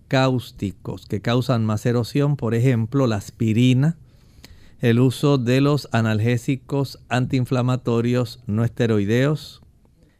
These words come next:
Ellos van a causar bastante irritación, bastante inflamación de la mucosa gástrica. Y en ese sentido, eh, mientras mayor sea la cantidad de fármacos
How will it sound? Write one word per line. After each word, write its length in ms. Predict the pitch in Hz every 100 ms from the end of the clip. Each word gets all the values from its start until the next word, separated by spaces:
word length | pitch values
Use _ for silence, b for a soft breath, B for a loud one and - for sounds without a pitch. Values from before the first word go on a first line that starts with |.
| -
Ellos 240 | 120 151
van 100 | 160
a 80 | 156
causar 580 | 156 151 - 127 135 -
bastante 560 | 110 107 - 127 131 135
irritación, 1000 | 117 110 113 101 98 - 120 117 104 95 -
bastante 480 | 92 98 123 127 139
inflamación 800 | 131 123 120 110 107 - 120 127
de 80 | 113
la 80 |
mucosa 540 | 107 101 87 117 127 110
gástrica. 960 | 87 120 110 - 110 101 - - - - B B B B -
Y 260 | 127 180 131
en 140 | 127
ese 200 | 123 139
sentido, 640 | 147 151 147 131 123 156 - b b b b _
eh, 440 | 113 117 117 113
mientras 480 | 110 135 143 139 131
mayor 320 | 120 117 131
sea 220 | 131 143 143
la 120 | 131
cantidad 480 | 127 117 110 113 120
de 160 | 127
fármacos 880 | - 117 120 127 131 127 135 123